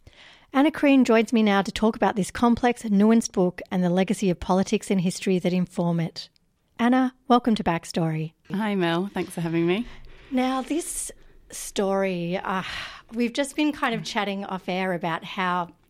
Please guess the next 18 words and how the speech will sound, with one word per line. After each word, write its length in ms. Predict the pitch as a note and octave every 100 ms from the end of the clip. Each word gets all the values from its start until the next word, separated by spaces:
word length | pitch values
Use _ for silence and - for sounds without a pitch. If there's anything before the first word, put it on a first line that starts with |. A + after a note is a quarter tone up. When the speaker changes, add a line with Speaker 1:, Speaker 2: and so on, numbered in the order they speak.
| -
Speaker 1:
it's 160 | -
a 80 | A#3+
really 320 | A3 B3 C4+
complex 560 | C4+ A3+ G#3+ A3 F#3 -
one 320 | F#3 F3 F3
to 140 | - F3
talk 280 | - C#4+
about 320 | A3 F3 D#3+ -
because 560 | F3 F#3 E3+ E3 - - - - - - - -
there's 180 | A#3 A#3
just 400 | D4+ - - -
so 340 | - B3 C4+
much 280 | B3+ G#3+ -
in 180 | G#3 A3
it 340 | G3+ - - -
that 180 | F#3 F3+
Speaker 2:
Mm. 140 | F3
Speaker 1:
really, 600 | E3+ F#3+ F#3+ F#3 F3+